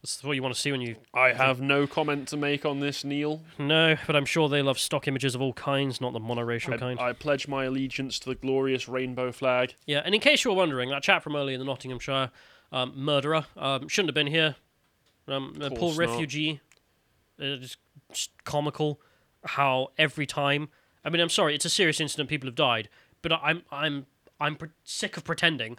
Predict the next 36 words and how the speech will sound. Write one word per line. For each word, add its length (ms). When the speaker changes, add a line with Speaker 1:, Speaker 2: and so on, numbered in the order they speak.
Speaker 1:
that 100
I'm 200
shocked 420
that 160
another 320
refugee 480
happens 320
to 80
be 320
a 60
terrorist 500
or 140
mass 280
murderer 460
in 280
the 100
West. 400
I 80
mean, 120
we've 140
been 140
over 240
it. 160
Refugees 440
make 200
up 140
less 280
than 140
point 240
one 120
percent 200
of 60
the 60
U 80
K 100
population, 540